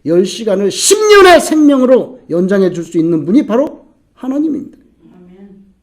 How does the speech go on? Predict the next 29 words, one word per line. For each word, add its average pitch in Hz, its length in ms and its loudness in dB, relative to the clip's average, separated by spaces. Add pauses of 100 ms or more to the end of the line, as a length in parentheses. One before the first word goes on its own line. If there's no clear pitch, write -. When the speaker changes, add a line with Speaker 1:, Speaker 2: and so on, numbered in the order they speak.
(200)
Speaker 1:
왜 320 180 4
그게 262 220 2
불가능합니까? 208 680 -4
얼마든지 254 440 0
가능하죠. 156 400 -8 (560)
하나님께 339 460 6
물질을 330 500 6
드려가지고 247 500 2
하나님을 240 360 2
영화롭게 294 440 4
했다면 269 440 2 (200)
하나님께서 330 580 4
수백 370 640 6
배를 320 260 4
물질의 285 420 2
축복으로 269 600 0 (180)
주실 320 320 6
수도 - 220 0
있고, 220 420 0 (140)
만일 285 500 6
이 - 140 0
땅에서, 240 560 2
이 156 160 -6
땅에서 240 400 -2
그런 247 240 2
현세적인 330 720 4
복을 269 200 -2
받지 247 260 -2
못했다면 233 600 2